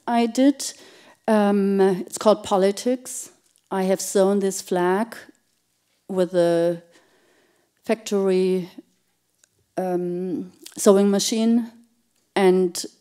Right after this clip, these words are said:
cover it with pig's blood. And I then cover myself with that flag, and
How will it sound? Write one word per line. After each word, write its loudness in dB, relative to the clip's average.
cover -4
it -8
with -10
pig's -12
blood. -8
And 2
I 0
then 0
cover -2
myself 0
with -10
that -2
flag, -4
and -4